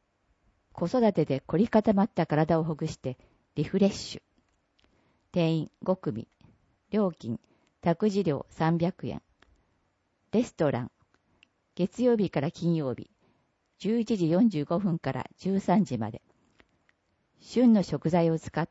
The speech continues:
たこだわりランチをお試しください。料金、親子で五百円。定員二組。前の週の金曜日、十六時までに予約です。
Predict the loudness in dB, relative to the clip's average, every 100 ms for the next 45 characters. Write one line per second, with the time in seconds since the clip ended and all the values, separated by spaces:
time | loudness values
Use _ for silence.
0 | _ -12 -10 0 2 4 4 4 2 0
1 | -2 -4 -2 -4 -4 -6 -8 -8 -12 -14
2 | _ _ _ _ _ _ _ _ _ _
3 | 0 2 2 -2 -6 -6 -8 _ _ _
4 | _ 2 4 4 0 -2 -2 -2 -2 -2
5 | -4 -6 _ _ _ _ _ _ _ -2
6 | 0 0 -2 -6 -12 -6 -2 -2 -2 -8
7 | -12 _ _ _ _ _ _ _ _ _
8 | 2 4 4 0 -2 -4 -2 -4 -6 0
9 | 2 2 -2 -6 -14 _ _ _ _ -2
10 | 2 2 2 0 0 -2 -4 -4 -4 -4
11 | -2 -2 -2 -6 -8 -12